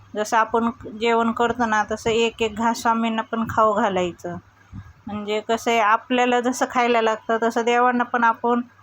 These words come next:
खाऊ घालायचं, म्हणजे त्यांचं पण पोट भरल्यासारखं होतं ना, आपल्या मनाला पण एक समाधान वाटतं की महाराजांना जेवू घातला. आपण जसं आपल्या बाळाची काळजी घेतो तशी आपण महाराजांची पण काळजी घ्यायची. महाराज म्हणजे आपलं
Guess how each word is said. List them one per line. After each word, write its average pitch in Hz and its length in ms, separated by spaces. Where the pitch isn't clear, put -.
खाऊ 247 240
घालायचं, 202 520
म्हणजे 208 300
त्यांचं 233 420
पण 233 320
पोट 226 200
भरल्यासारखं 220 720
होतं 214 300
ना, 214 80
आपल्या 214 260
मनाला 226 400
पण 226 180
एक 226 180
समाधान 214 460
वाटतं 202 380
की 202 220
महाराजांना 208 640
जेवू 208 220
घातला. 202 360
आपण 214 320
जसं 240 240
आपल्या 226 240
बाळाची 220 440
काळजी 220 400
घेतो 208 400
तशी 226 180
आपण 220 280
महाराजांची 226 680
पण 220 160
काळजी 214 500
घ्यायची. 190 440
महाराज 202 440
म्हणजे 208 280
आपलं 214 420